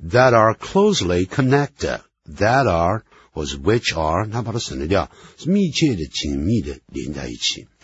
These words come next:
谈到那个knot是打结啊，那有一天呢，你就讲了，“Hey, I'm gonna tie the knot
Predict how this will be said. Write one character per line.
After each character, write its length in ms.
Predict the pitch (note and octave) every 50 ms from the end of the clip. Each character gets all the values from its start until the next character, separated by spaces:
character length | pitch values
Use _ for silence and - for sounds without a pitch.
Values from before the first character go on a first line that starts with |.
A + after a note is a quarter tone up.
| - - - - - - - -
谈 180 | - C3+ D#3 F#3+
到 80 | A#3 B3
那 120 | A#3+ B3
个 100 | G#3+ G3
knot 420 | F#3 F#3+ G#3+ B3 B3 A3 D3+ - - - - -
是 120 | A#2 A#2+
打 280 | - - - B1 A#1+ A1+
结 320 | - - - C2+ C#2 D#2+
啊， 280 | D2 D2+ D#2+ - - _ _ _ - - - - - -
那 240 | - - A#2+ A#2+ A2+
有 220 | G#2+ F#2 F2+ F#2+
一 40 | G2+
天 240 | F#2+ G#2 B2+ C3 C#3
呢， 320 | C#3+ C3 C3 C3 C3 A#2 E2+
你 160 | - C#2+ D2+
就 40 | D2
讲 220 | C2+ D2+ C2+ B1
了， 80 | D2 C#2
“Hey, 300 | C#2 F#2+ B2 A#2+ G#2 E2+
I'm 180 | - F2 F2+ E2
gonna 220 | F2 F2 E2 C#2+
tie 640 | - - - - B2+ C3+ C3+ C#3+ D3 D3+ D#3 D3 C#3
the 140 | A#2+ C#3+ D3
knot 340 | D3 C#3+ B2 G#2 C#2+ B1+